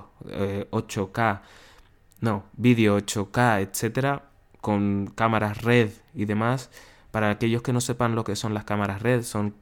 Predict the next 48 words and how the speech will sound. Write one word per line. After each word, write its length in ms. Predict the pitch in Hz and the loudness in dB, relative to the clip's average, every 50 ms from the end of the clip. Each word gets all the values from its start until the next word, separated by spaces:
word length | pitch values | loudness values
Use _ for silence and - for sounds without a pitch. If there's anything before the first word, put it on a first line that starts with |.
| - - | -20 -14
unas 300 | - - 107 104 104 104 | -8 -6 -4 -4 -4 -4
cámaras 360 | - - 107 110 110 110 110 - | -4 -2 -2 -2 -2 -2 -4 -4
profesionales 720 | - 110 - 107 101 - 113 107 113 123 139 156 156 - - - - - - - | -4 -4 -4 -4 -4 -4 -2 0 2 2 2 0 -2 -6 -12 -20 -20 -20 -14 -4
que 120 | - 117 107 | 0 0 2
graban 380 | 107 110 107 110 117 120 120 | 2 2 2 2 2 2 2
a 440 | 87 98 107 107 113 120 120 110 104 | 0 2 2 2 4 4 2 2 2
una 260 | 104 104 107 110 110 | 0 0 0 0 -2
calidad 460 | - 110 104 104 104 107 117 127 131 131 | 0 0 0 0 2 2 2 2 2 0
de 160 | 120 104 104 | 0 0 2
ocho 500 | 107 107 - - - - 101 98 98 - | 2 0 -2 -4 -4 -2 -2 -2 -4 -4
K. 260 | - 104 98 - - _ _ _ _ - - | -4 -6 -6 -6 -10 _ _ _ _ -6 0
No 300 | 113 123 135 139 143 139 | 2 2 4 4 4 2
el 100 | 127 113 | 2 0
cuatro 420 | - - 120 113 107 - 113 104 | 0 2 2 2 4 2 0 0
K, 260 | 104 113 107 104 101 98 | 2 2 2 2 2 0
hace 180 | - - 107 | -2 -2 -2
un 80 | 101 101 | -2 0
par 160 | 110 107 107 | 0 0 0
de 100 | 107 110 | 0 0
a-, 80 | 110 101 | 0 -2
hace 340 | - - - - - - | -4 -6 -10 -10 -6 -4
un 120 | 104 101 110 | -4 -2 0
año 320 | 107 117 131 123 110 107 | 0 2 2 2 2 2
o 20 | 104 | 2
dos 220 | 117 123 127 120 - - - - - - | 2 2 2 0 -4 -10 -20 -20 -14 -6
eran 180 | - 117 117 113 | -2 -2 -2 0
cuatro 380 | - - 113 104 104 101 101 - | 2 2 2 2 2 0 -2 0
K, 180 | 107 101 98 | 0 0 0
pero 200 | - 98 101 104 | 0 -2 0 2
ahora 260 | 107 113 120 127 131 - - - - - | 2 2 0 -2 -4 -6 -12 -20 -20 -10
fue-, 380 | - - 110 101 80 104 101 98 | -4 -4 -2 0 0 0 0 -2
eh, 40 | 98 | -2
son, 460 | - - 117 107 107 104 104 107 107 - | -4 -2 -2 0 0 0 -2 -4 -4 -2
graban 360 | 107 104 104 101 104 107 110 | 0 2 2 4 2 2 2
a 160 | 101 95 - | 2 0 -2
cuatro, 520 | - - 104 104 98 98 - - 95 90 - - | -2 0 2 2 2 2 -2 -6 -8 -8 -4 0
a 220 | 104 104 98 98 | 0 2 2 2
ocho 320 | 104 104 - - - - | 2 0 0 -2 -6 -4
K. 200 | - 95 98 104 - - _ _ _ _ _ _ _ _ _ - | -4 -6 -6 -8 -12 -20 _ _ _ _ _ _ _ _ _ -2
Y 100 | - 117 | 0 2
la 100 | 113 107 | 2 4
verdad 200 | 107 104 107 113 | 2 2 0 -2
es 40 | 117 | -2
que 140 | - 127 120 | 0 -2 0
esas 240 | 113 - 123 123 | 0 -2 -4 -4
cámaras 340 | - 120 117 117 113 110 113 | -2 0 2 2 2 2 0
cuestan 340 | - - 104 - - 107 104 | -2 -6 -6 -4 -4 -6 -4
también 600 | - 107 98 98 98 98 98 98 98 95 95 | -2 -2 -2 0 0 -2 -2 -2 -4 -6 -8